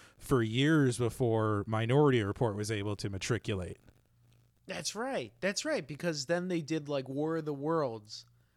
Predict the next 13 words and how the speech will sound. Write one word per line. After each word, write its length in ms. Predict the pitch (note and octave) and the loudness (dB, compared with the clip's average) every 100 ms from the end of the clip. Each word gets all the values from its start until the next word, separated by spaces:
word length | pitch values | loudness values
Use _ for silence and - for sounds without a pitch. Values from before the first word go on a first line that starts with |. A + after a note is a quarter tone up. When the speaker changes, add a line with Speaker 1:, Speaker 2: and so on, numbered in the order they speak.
| _ | _
Speaker 2:
I 60 | B2+ | -8
think 260 | - E3 C#3 | -4 -4 -2
in 140 | C3+ | -2
oh 140 | C3+ | -2
five 560 | B2 - C3+ C3+ B2 A2+ | -2 0 2 0 -4 -8
or 100 | A#2 | -10
something 460 | - B2 G#2+ A2+ A2 | -10 -10 -10 -12 -10
like 240 | G#2+ G#2 | -12 -8
that. 280 | A#2 G#2+ A2 _ _ _ _ _ _ _ _ - | -8 -8 -12 _ _ _ _ _ _ _ _ -10
And 200 | A#2+ C3+ | -4 0
that 180 | D3 | 2
was 160 | C#3 A#2 | 0 -2
just, 540 | A2+ B2+ G#2+ - - | -4 -6 -6 -8 -8